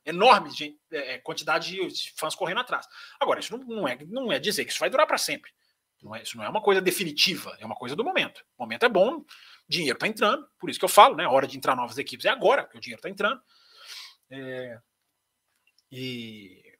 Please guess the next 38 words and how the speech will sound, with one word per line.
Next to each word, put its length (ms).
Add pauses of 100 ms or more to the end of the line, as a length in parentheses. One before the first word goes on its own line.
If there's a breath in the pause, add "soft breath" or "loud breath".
(420)
mas 200
isso 180
aí 80
não 140
é 20
uma 120
coisa 180
assim, 360 (600)
sempre 580
vai. 300
Você 100
escreveu 300
"sempre 320
vai", 360 (200)
não 300
é 260
exatamente 560
"sempre 320
vai". 180 (1300 loud breath)
É, 260
Júlio 280
Silva, 600 (600)
"A 120
mac 320 (220)
tá 100
muito 240
próxima 420
da 220
Mercedes", 500
ele 140
diz, 220
né? 160
"Tá 80
muito 220
próxima 300
da 80
Red 220
Bull. 300